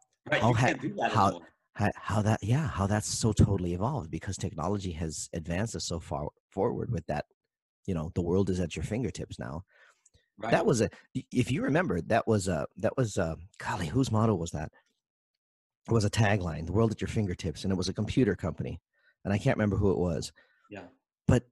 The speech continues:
Speaker 2: that was at a computer. Now it's on this phone. And, and
Speaker 1: Yeah.
Speaker 2: like you said, work-life integration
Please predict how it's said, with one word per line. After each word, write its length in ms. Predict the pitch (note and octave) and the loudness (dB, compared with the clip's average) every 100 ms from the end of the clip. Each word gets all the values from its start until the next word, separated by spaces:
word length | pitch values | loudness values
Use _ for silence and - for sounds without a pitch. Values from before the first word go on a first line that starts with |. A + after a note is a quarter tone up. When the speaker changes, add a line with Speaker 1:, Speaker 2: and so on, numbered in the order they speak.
| _ _ _ _ _ | _ _ _ _ _
Speaker 2:
that 140 | - E3 | -6 -2
was 160 | A2 | -2
at 160 | F#2 - - | -2 -4 -8
a 80 | - | -8
computer. 640 | - E2 - A#3 - - - _ _ _ _ _ _ _ _ _ _ - | -8 -6 -4 -4 -6 -12 -20 _ _ _ _ _ _ _ _ _ _ -4
Now 300 | G#2 G3+ F#3+ | 0 2 0
it's 120 | - | -2
on 160 | F2 | -6
this 180 | E2+ - | -6 -6
phone. 360 | - F3+ A3+ G3+ - _ | -6 -6 -6 -8 -14 _
And, 160 | - G2+ - | -6 -6 -4
and 180 | G#2+ | -2
Speaker 1:
Yeah. 80 | G2 | 2
Speaker 2:
like 180 | G#2+ A2+ | 2 2
you 60 | A2+ | 0
said, 200 | G3+ E3 | 0 0
work-life 380 | A#2+ - E3+ - | -2 -2 -4 -2
integration 1000 | A#2+ F#2+ F#2+ C#3+ F#3+ - E2 E2+ F#3 | -2 -2 -2 -4 -4 -4 -2 0 -2